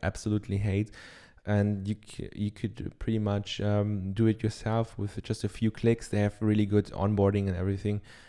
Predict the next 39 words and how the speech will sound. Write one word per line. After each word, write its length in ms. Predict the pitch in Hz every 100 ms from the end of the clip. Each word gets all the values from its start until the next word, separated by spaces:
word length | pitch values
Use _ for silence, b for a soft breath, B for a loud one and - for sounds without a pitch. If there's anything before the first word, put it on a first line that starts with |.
| B -
and, 380 | 98 101 95 92
uh, 140 | 92
good 180 | 92 98
support. 580 | - 95 - 98 98 -
So 360 | - 90 90 - b b -
combination 520 | 113 107 104 101 -
of 120 | 98 -
Ever 240 | 98 98
Webinar 680 | 95 98 95 98 98 95 -
and 280 | - 95 90
Deadline 340 | 92 95 98
Funnel 280 | 98 95 92
is 200 | 90 - -
amazing. 880 | 90 90 92 92 92 92 87 85 -
So 360 | - 113 110 110 B B B -
if 120 | 127
you 80 | 147
liked 300 | 127 143 -
this 180 | 131 -
episode 560 | 123 135 123 113 113
and 260 | - 110 107 -
you 200 | 98 113
got 220 | 113 120
some 240 | - 110
value 340 | 104 104 117 98
out 160 | 104
of 180 | 107 -
it, 120 | 107 - _ -
I 120 | 101
will 240 | 101 104 -
be 280 | - 101 101 - -
honored 360 | 95 107 117 110
to, 120 | -
to 160 | -
have 220 | 107 107 107
you 160 | 104
on 180 | 90 101
my 160 | 87 90
free, 480 | - - 113 120